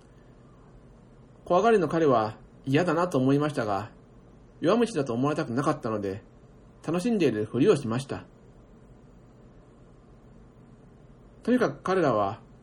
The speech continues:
宝物として何を置いてくるか考えたのですが、人形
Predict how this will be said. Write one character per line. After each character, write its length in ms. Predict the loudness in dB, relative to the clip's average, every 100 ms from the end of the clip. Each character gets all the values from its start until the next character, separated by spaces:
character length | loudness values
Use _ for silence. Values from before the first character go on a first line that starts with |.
| -20 -20 -20 -10
宝 380 | -2 0 4
物 400 | 4 4 2 -2 -8 -20 -20 -20 -6
と 100 | -6
し 80 | -4
て 100 | 0
何 260 | 2 4
を 60 | 6
置 100 | 4
い 20 |
て 80 | 2
く 60 |
る 80 | -4
か 140 | -4 -2
考 160 | -2 0
え 40 |
た 100 | 2
の 80 | 2
で 100 | 0
す 80 | -4
が、 280 | -4 -4 -6 -14 -20 -20 -20 -20 -20 -20 -20 -20 -20 -20 -20 -20 -8
人 260 | 0 2
形 80 | 2